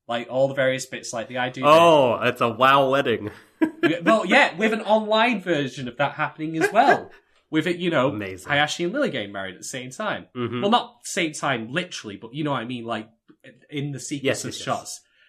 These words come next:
Speaker 1: 'Cause weddings between, uh, people who met up through WoW have happened.
Speaker 2: Mm-hmm.
Speaker 1: I, I, I know that for a fact. I, I mean, I wasn't, I've, I've not seen any in person, but I know that that's definitely happened. Uh, there are people that
Speaker 2: Weddings and funerals, yeah.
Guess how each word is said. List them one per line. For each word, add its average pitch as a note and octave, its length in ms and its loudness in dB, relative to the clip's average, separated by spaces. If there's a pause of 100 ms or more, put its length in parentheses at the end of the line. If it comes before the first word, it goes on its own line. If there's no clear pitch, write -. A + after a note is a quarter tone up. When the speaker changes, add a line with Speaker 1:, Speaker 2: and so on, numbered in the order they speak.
(200)
Speaker 1:
'Cause G#3 200 0 (340)
weddings C#4+ 440 -2
between, G#3 500 -10 (260)
uh, D3 200 -2
people F3+ 340 -10
who C3 120 -8
met D3 280 -4
up - 180 -12
through B2+ 240 -6
WoW A#2+ 220 -2
have E3 260 0
happened. - 460 -8 (800)
Speaker 2:
Mm-hmm. B2 200 -2
Speaker 1:
I, D3 60 0 (200)
I, C#3+ 240 -2
I C3 160 -6 (260)
know C#3+ 260 -4
that C#3 180 -4
for B2+ 80 -12
a A#2 40 -12
fact. D#3 200 -2
I, D#3 180 2
I D3+ 80 -4
mean, D3+ 120 -2
I D#3+ 80 2
wasn't, A#2 340 -6 (100)
I've, A#2 220 -8
I've A#2 140 -10
not A#2 100 -12
seen B2 180 -10
any G#2+ 140 -10
in F#2+ 60 -16
person, B2+ 320 -10
but G2 80 -10
I G2+ 40 -12
know A#2+ 280 -6
that G2+ 80 -12
that's A2 200 -12
definitely A#2 360 -12
happened. F#2+ 540 -12 (520)
Uh, G#2+ 120 -8
there G#2+ 80 -6
are G#2+ 40 -10
people G#2 200 -6
that A#2 120 -2
Speaker 2:
Weddings C3+ 220 -6
and C3 120 -8
funerals, A#2+ 760 -8
yeah. A#2 200 -8